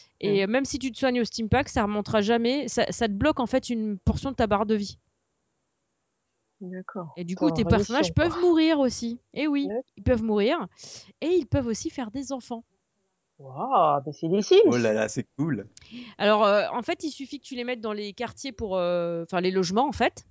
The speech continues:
Speaker 1: des personnages. Et, euh,
Speaker 2: Et ça
Speaker 1: tu
Speaker 2: se reproduit comme des lapins.
Speaker 1: Bah voilà, en fait, tu mets, tu mets un mec et une nana, ils discutent. Enfin, faut...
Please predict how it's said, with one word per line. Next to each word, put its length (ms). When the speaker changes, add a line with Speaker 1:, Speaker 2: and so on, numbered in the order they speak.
Speaker 1:
des 140
personnages. 540
Et, 200
euh, 120
Speaker 2:
Et 40
ça 200
Speaker 1:
tu 80
Speaker 2:
se 40
reproduit 440
comme 160
des 120
lapins. 360
Speaker 1:
Bah 140
voilà, 200
en 60
fait, 140
tu 180
mets, 280
tu 120
mets 140
un 120
mec 220
et 40
une 120
nana, 480
ils 120
discutent. 500
Enfin, 160
faut... 420